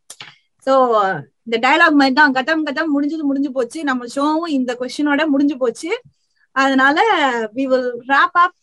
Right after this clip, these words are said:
for, uh, today, this Diwali special in சொல்லு சொல்லு சட்டுன்னு சொல்லு. Uh, thank you so much all of you for playing. Uh, ரொம்ப ஜாலியா என் கூட இந்த எபிசோட் விளையாடுனதுக்கு ரொம்ப ரொம்ப நன்றி. Uh, I don't know about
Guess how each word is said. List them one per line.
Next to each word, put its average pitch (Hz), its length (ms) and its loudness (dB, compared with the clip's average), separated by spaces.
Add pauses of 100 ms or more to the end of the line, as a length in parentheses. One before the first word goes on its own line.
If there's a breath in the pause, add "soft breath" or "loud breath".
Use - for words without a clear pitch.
(100)
for, 254 140 0 (140)
uh, 220 220 -4
today, 285 280 -2 (280)
this 311 180 -2 (100)
Diwali 294 400 2
special 277 440 -4
in 240 120 -2
சொல்லு 320 360 -4
சொல்லு 294 300 -2 (100)
சட்டுன்னு 277 280 0
சொல்லு. 254 360 -2 (600)
Uh, 233 260 4
thank 330 240 -4
you 427 100 4
so 320 260 -2
much 330 260 2 (160)
all 254 140 -2
of 285 140 -4
you 302 200 -6
for 233 220 -6
playing. 269 360 2 (440)
Uh, 233 160 0
ரொம்ப 269 260 0
ஜாலியா 262 540 0 (240)
என் 226 240 -8
கூட 240 160 -4 (120)
இந்த 233 240 -8
எபிசோட் 233 440 -6
விளையாடுனதுக்கு 214 600 -6
ரொம்ப 208 160 -10
ரொம்ப 214 220 -8
நன்றி. 214 380 -6 (560)
Uh, 214 260 0 (220)
I 262 100 2
don't 311 160 2
know 320 180 0
about 254 260 -2